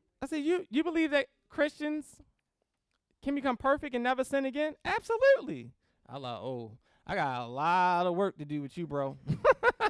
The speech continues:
Right? And I'm just going through the scriptures, and I'm like, "What about this verse? What about that? What about this? What about that?" And, and then he hit me with, with, with, with a, with a, with a doozy. I was like, he was like,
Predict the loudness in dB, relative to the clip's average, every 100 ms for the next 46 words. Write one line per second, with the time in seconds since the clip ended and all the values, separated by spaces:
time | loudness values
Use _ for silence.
0 | -2 -6 -4 -8 -8 _ _ _ -6 -4
1 | -4 _ -2 0 2 0 2 4 4 2
2 | -4 -4 0 0 0 -4 0 2 2 0
3 | -2 -2 -2 -4 -6 -4 -4 -4 -14 _
4 | -8 -4 0 -2 0 -2 -2 _ _ _
5 | -8 -2 -2 0 -2 -2 -4 -2 0 0
6 | -2 -4 -4 -10 -10 _ _ _ _ _
7 | _ -6 2 4 6 2 0 -2 -4 -8
8 | _ -4 -2 0 -4 -2 -2 -2 -2 -4
9 | -2 -2 -2 2 2 2 0 -2 -4 -4
10 | -4 -4